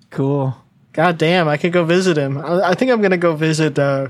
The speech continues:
Speaker 2: Rivers Cuomo's brother, Leaves.
Speaker 1: Yeah, maybe there's still time to get him to influence him on the Fall album artwork.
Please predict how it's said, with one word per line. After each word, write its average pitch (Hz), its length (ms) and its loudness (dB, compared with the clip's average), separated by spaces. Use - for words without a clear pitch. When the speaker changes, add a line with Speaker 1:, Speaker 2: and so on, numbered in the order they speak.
Speaker 2:
Rivers 160 340 2
Cuomo's 151 440 0
brother, 147 460 -2
Leaves. 160 160 2
Speaker 1:
Yeah, 165 240 4
maybe 202 200 4
there's 254 160 2
still 240 180 2
time 196 280 2
to 190 80 0
get 180 140 2
him 185 120 2
to 180 100 -4
influence 165 480 0
him 170 160 2
on 151 320 0
the 143 100 0
Fall 143 600 0
album 139 320 0
artwork. 127 600 -4